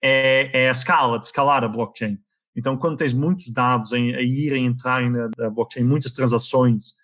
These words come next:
pode complicar a formação destes smart contracts de, de armazenamento. Então, a cia, por exemplo, optou por fazer client-side. A Storj,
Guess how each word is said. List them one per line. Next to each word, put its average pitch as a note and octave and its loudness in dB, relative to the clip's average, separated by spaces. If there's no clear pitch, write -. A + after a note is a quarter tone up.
pode C3 0
complicar C#3+ 0
a B2+ 0
formação C#3 -2
destes B2 -4
smart B2+ -4
contracts D3 -4
de, C3+ -2
de C3+ -2
armazenamento. C3 0
Então, C#3+ -2
a C#3 2
cia, F#3+ 2
por - -4
exemplo, D#3+ -2
optou D#3 -2
por C3 -6
fazer B2+ -4
client-side. A#2 -2
A C#3 2
Storj, C#3 0